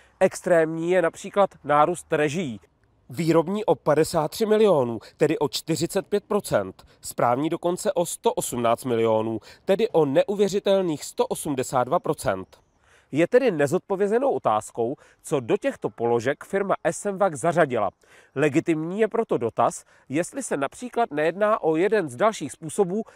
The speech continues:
jak vyvést peníze do zahraničí. Třeba přes poradenské služby mateřské společnosti. Jisté je naopak to, že vše zaplatí občané Severní Moravy,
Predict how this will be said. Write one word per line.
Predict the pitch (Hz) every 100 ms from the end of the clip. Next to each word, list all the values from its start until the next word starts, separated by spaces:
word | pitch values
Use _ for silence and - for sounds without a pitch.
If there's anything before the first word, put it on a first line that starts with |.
| _ -
jak | 127 -
vyvést | 180 208 165 -
peníze | - 165 165 147
do | 131
zahraničí. | 123 127 120 117 107 - 98 90 _ _ _
Třeba | - 226 220 233
přes | - 156
poradenské | - 180 185 180 196 - 120
služby | - 156 135 175 - -
mateřské | 147 147 156 - 139
společnosti. | - 123 120 - 107 - 101 - _
Jisté | 127 196 - 226
je | 240
naopak | 220 220 139 -
to, | 160 156 _ _
že | 127 104 127
vše | - 226 233
zaplatí | 214 208 208 - 143
občané | 180 - 208 185 170
Severní | - 160 156 156
Moravy, | 147 160 139